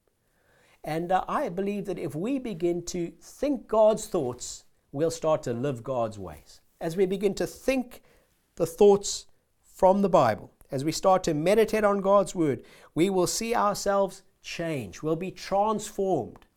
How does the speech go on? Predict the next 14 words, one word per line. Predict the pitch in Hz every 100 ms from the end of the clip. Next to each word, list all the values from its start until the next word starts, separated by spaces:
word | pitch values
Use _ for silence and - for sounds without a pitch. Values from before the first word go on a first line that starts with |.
| -
by | 127 117
the | 113
renewing | 107 104 123 127 123
of | 110 107
our | 104 101
minds. | 101 90 85 101 - _ _ _ _ -
It | 135
starts | - 156 143
to | - 147
affect | - - 139 -
who | - 131 127
we | 120
really | 107 113 107 101 92
are. | 82